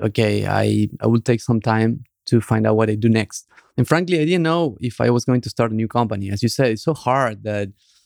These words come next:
and this is something important for aspiring founders, don't do a startup because you want to make money or have a job or, uh, any of these, you know, kind of like,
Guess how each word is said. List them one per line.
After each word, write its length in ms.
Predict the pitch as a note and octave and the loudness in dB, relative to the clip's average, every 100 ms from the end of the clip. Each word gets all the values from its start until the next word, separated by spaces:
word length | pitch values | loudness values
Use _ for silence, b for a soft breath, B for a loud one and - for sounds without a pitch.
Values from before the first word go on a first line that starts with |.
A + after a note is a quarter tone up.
| _ - | _ 0
and 120 | C3 | 2
this 160 | B2 C#3+ | 4 2
is 120 | - | 0
something 220 | C3+ B2+ | 0 2
important 340 | A#2+ B2+ B2+ A2+ | 0 0 -2 -4
for 280 | A#2 A2+ - | 0 0 0
aspiring 480 | - B2 C3+ C3 G#2+ | -6 -6 -4 -4 -6
founders, 540 | G2+ G2 F#2 D#2+ - _ _ _ _ _ _ _ C3+ A#2 | -8 -6 -6 -8 -12 _ _ _ _ _ _ _ -12 -2
don't 340 | C#3 C#3 D3+ | 0 2 2
do 160 | D3 D3 | 4 2
a 40 | B2+ | 2
startup 600 | - A#2+ G2+ G2 F#2+ _ _ _ _ _ _ - | 0 -2 -2 -10 -14 _ _ _ _ _ _ -4
because 520 | A2+ - A#2+ A2 - | -4 0 0 0 2
you 160 | A#2 | 4
want 380 | A2+ A#2 A2+ G#2+ | 4 2 2 0
to 580 | - A2 G#2+ G#2+ G#2+ G#2 G#2+ - _ _ _ A#2+ | 0 2 4 4 4 2 -2 -10 _ _ _ -4
make 180 | A2+ | 0
money 440 | A#2 A2 A#2 B2 - | 2 2 2 0 0
or 120 | A#2 | -4
have 180 | G2 A2 | -2 -2
a 40 | G#2+ | 0
job 480 | G#2+ G#2+ A2 B2 - _ _ _ _ | 2 2 2 -2 -10 _ _ _ _
or, 840 | A#2 A2+ G#2+ G#2+ G#2 G#2 G2+ G#2+ - _ _ _ - | 0 2 4 4 4 2 0 -2 -6 _ _ _ -8
uh, 200 | C3+ A#2 - - - | -2 -2 -4 -10 0
any 240 | A#2+ B2 | 4 4
of 200 | A2+ A#2 | 2 0
these, 260 | A2+ G#2 - | -2 -2 -2
you 60 | G#2+ | 0
know, 140 | G#2+ | 0
kind 160 | A2 A2 | 0 0
of 80 | G#2 | 0
like, 320 | G#2 - | -2 -6